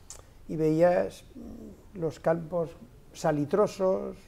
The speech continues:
mal cuidados, algún cultivo por ahí, los pueblos en, en decrecimiento, la gente joven venía a Huesca a buscarse trabajo aquí.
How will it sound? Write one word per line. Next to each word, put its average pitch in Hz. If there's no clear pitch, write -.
mal 175
cuidados, 190
algún 160
cultivo 160
por 151
ahí, 190
los 165
pueblos 165
en, 165
en 165
decrecimiento, 165
la 180
gente 156
joven 170
venía 165
a 151
Huesca 196
a 185
buscarse 160
trabajo 156
aquí. 175